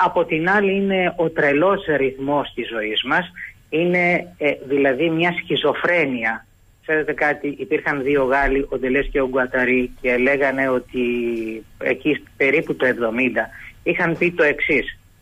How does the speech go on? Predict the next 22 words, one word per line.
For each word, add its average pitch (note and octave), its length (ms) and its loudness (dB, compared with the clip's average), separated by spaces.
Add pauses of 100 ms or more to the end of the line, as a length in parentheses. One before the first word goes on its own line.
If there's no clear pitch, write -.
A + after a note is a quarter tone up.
(120)
ότι D3 340 0
έτσι F#3 220 -2
κι - 80 -2
αλλιώς F3+ 260 2
είμαστε F#3 320 0
παρανοϊκοί C#3 800 0
διότι D#3 360 0
εγκαταλείψαμε D3 640 -2
γρήγορα D3+ 380 2
τη - 100 -4
φύση. - 440 -4 (280)
Αλλά D3 200 4
όταν F3+ 240 2
μπαίνουμε F#3 340 0
μέσα F3+ 240 -2
στους - 240 -4
σύγχρονους F#3 560 2
ρυθμούς C#3+ 480 0
της - 140 -6
κοινωνίας, B2+ 600 0
γινόμαστε E3+ 480 0
σχιζοφρενείς. C#3+ 840 0